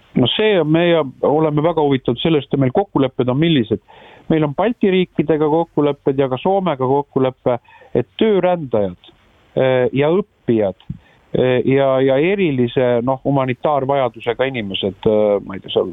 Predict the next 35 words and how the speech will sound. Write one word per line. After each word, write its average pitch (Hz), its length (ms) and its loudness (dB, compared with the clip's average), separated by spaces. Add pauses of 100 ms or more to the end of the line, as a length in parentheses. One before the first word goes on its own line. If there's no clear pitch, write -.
mis 110 400 -2
seal 113 160 2
võib 123 180 0
olla, 123 220 2
siis 107 200 -6
sugulaste 117 520 0
juurde 117 320 0
hooldamine, 110 480 -2 (420)
et 123 220 -4
need 175 260 0
inimesed 139 560 0
saavad 147 380 0
liikuda, 190 540 0 (580)
nende 156 240 0
inimeste 143 340 0
liikumine 139 560 0
toimib, 120 460 0
äh, - 580 -4
tõrgeteta. 123 840 -2 (360)
Ja 135 80 2 (200)
Balti 190 440 0
ruumi 170 320 2
puhul 160 320 2
on 160 160 -2
meil 160 160 0
selles 175 260 0
mõttes 156 300 -2
olukord, 156 440 0
et 147 160 0
Eesti 180 380 0
on 185 160 0
ühepoolselt 156 680 -2
selle 175 240 2
sätestanud, 139 640 -2
et 143 300 -2